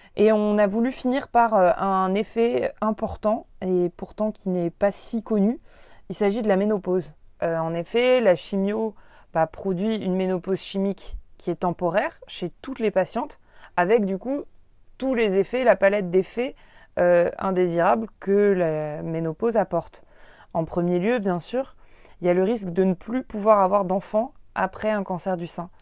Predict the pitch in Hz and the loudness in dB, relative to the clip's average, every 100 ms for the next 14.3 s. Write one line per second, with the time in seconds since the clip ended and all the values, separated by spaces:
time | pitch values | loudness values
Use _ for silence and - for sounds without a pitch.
0 | _ - - - - 160 156 170 - 208 | _ -20 -20 -14 -2 -2 0 -6 -2 2
1 | 226 190 170 175 185 180 208 185 180 196 | 4 4 2 0 -2 -2 0 0 -2 -2
2 | 180 160 156 151 156 - 180 165 156 - | -4 -4 -6 -10 -14 -12 -10 -8 -10 -10
3 | 175 165 170 170 165 - 202 185 170 _ | -8 -4 -4 -4 -6 -6 -4 -4 -6 _
4 | - - 170 165 175 185 165 165 233 254 | -18 -6 -6 -6 -6 -6 -6 -4 -4 -6
5 | - - - - - 185 180 233 196 196 | -10 -20 -20 -6 2 2 2 2 4 4
6 | 220 214 - 175 185 180 170 220 202 185 | 2 0 -6 -4 -4 -4 -6 -4 -2 -2
7 | 185 - - 220 - 233 - - 170 165 | -4 -6 -8 -8 -8 -10 -10 -6 -4 -4
8 | - 185 180 156 160 190 180 156 139 - | -2 -2 -2 -4 -4 -4 -4 -6 -6 -18
9 | - - - 165 160 151 - 165 160 - | -20 -20 -8 -4 -4 -6 -2 -2 -2 -8
10 | 170 180 185 170 180 190 - 185 190 196 | -4 -2 0 0 0 -2 -4 -4 -2 0
11 | 214 180 156 180 - 170 170 165 233 - | 0 -2 -2 -8 -6 -4 -2 -4 -8 -12
12 | - - - - - 196 202 202 - 247 | -18 -20 -20 -10 0 4 6 4 2 0
13 | 220 214 208 - - 220 190 208 269 220 | 0 2 0 -2 -4 -2 2 2 2 -2
14 | 185 185 | -2 -2